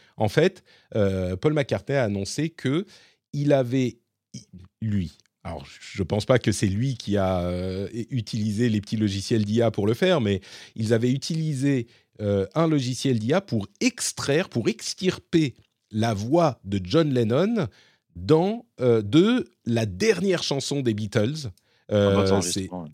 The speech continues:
Speaker 1: le dernier, euh, le dernier album des Beatles qui s'appelle The Final Beatles Record. Il y a une des chansons qui a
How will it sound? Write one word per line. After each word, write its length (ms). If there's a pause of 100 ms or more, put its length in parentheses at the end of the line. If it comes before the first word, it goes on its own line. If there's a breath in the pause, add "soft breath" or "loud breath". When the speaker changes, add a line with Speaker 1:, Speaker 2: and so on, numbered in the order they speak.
(160)
Speaker 1:
le 180
dernier, 640
euh, 100
le 180
dernier 320
album 340
des 80
Beatles 300
qui 120
s'appelle 420 (120)
The 120
Final 540
Beatles 420 (100)
Record. 480 (240 loud breath)
Il 80
y 40
a 100
une 140
des 120
chansons 440 (300 loud breath)
qui 140
a 120